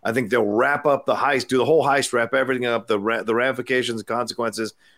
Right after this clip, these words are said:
who turns, who doesn't, and then boom, by the end, uh, Luthen picks him up, and we're on to the next thing that Andor is doing with a whole new set of characters, possibly,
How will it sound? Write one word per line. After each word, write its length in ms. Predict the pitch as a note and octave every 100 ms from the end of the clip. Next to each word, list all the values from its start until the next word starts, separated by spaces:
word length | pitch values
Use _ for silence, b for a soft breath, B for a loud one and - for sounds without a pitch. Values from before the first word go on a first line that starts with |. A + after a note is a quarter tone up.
| b
who 180 | A#2+ C3
turns, 260 | C3 B2+
who 80 | A2
doesn't, 480 | G2+ F3 D3 A#2+ A2 -
and 120 | A2
then 220 | A2+ G#2+
boom, 240 | G#2+ B2
by 160 | A2 A2+
the 160 | G#2+ C3+
end, 260 | D3 A2+ - b b b -
uh, 200 | G#2+ G#2+
Luthen 460 | G#2+ D3 D3 C3
picks 220 | C#3 C3
him 100 | B2
up, 200 | A#2 A2+ A2+
and 160 | A2
we're 160 | G#2 A2+
on 180 | A#2+ A2
to 100 | A2
the 80 | G#2+
next 340 | A#2 B2 -
thing 200 | - G#2
that 120 | F#2+ G2+
Andor 420 | G2+ G2+ G2+ G2
is 100 | F#2
doing 260 | G#2 G#2+
with 80 | G#2
a 80 | G2+
whole 240 | A#2 B2+
new 180 | A#2+ C#3+
set 220 | C3+ A#2 F#2+
of 120 | F2+
characters, 400 | G2 F#2 - F#2
possibly, 580 | G2 F#2+ - F#2+ G#2